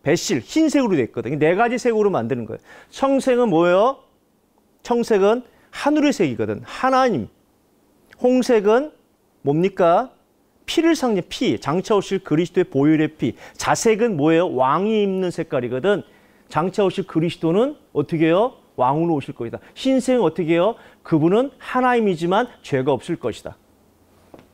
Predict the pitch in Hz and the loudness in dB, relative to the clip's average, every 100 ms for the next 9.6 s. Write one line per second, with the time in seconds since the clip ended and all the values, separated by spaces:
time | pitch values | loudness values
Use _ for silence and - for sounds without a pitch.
0 | _ _ _ _ _ 254 233 165 247 262 | _ _ _ _ _ 0 2 2 2 2
1 | 262 294 277 247 196 160 143 208 233 247 | 0 0 2 2 0 -4 -2 0 0 -2
2 | - 311 277 208 175 165 185 240 - - | -2 0 0 0 0 2 2 -2 -14 -10
3 | 226 247 190 202 220 170 190 214 208 196 | -4 0 2 0 0 0 2 0 2 0
4 | 156 143 156 120 110 - _ 156 185 196 | -2 -4 -4 -6 -6 -12 _ -2 0 0
5 | 180 214 269 247 202 151 139 156 180 196 | -2 -2 0 0 0 -2 -2 -2 -2 -4
6 | 127 98 _ - 233 214 208 220 277 254 | -4 -8 _ -8 -2 2 2 0 2 2
7 | 247 247 202 226 240 226 226 233 160 190 | 2 2 0 2 0 0 0 0 0 0
8 | 214 233 226 220 208 202 208 196 196 165 | 0 2 2 2 2 0 0 -2 -2 -2
9 | 175 220 190 - 202 202 | 0 0 0 2 2 2